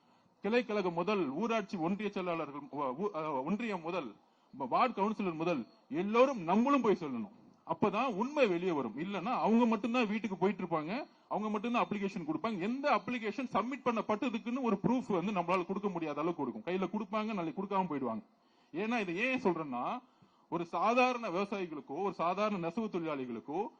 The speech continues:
இதுல இருக்க சிக்கல்கள் தெரியாது. மிகப்பெரிய சிக்கல்கள் இந்த, இந்த அப்ளிகேஷன்லயே சிக்கல்கள் இருக்கு. So இதுக்காக நம்மளோட கட்சி வீட்டு வீடுக்கு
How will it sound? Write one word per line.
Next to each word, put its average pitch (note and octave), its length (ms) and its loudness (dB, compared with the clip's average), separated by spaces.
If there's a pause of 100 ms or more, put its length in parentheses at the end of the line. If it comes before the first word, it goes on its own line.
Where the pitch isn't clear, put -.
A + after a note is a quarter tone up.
(220)
இதுல E3 100 0
இருக்க E3+ 240 -2
சிக்கல்கள் G3+ 520 -2
தெரியாது. C#3 380 -2 (500)
மிகப்பெரிய A3+ 440 -4
சிக்கல்கள் G#3 480 -4
இந்த, C3+ 220 -4
இந்த D#3 240 -2
அப்ளிகேஷன்லயே A#3+ 480 -2
சிக்கல்கள் E3 440 -4
இருக்கு. G#2 240 -12 (480)
So D3+ 120 -2
இதுக்காக G3+ 720 -2
நம்மளோட D#3+ 440 -4
கட்சி G3+ 440 -8 (440)
வீட்டு G#3 360 -2
வீடுக்கு G#3+ 520 -4